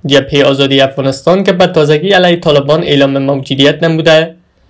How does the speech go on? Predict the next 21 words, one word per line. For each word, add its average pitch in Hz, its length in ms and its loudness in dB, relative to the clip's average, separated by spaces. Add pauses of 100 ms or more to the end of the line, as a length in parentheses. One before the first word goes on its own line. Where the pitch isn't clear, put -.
(260)
روز 202 280 4
گذشته 170 520 0
جمعه 147 280 0
بیست 143 340 -4
هود 165 300 -2
حملات 190 440 0
را 214 200 2
علیه 147 200 2
مواضع 139 420 0
طالبان 143 500 0
در 185 100 2
برخی 151 380 -2
نقاط 139 360 -2
از 139 180 -2
ولایات 135 420 0
پروان، 139 580 0
بدخشان 143 520 -2
و 135 80 -2
تخار 147 400 -2
راندازی 147 540 0
کرد. 139 380 0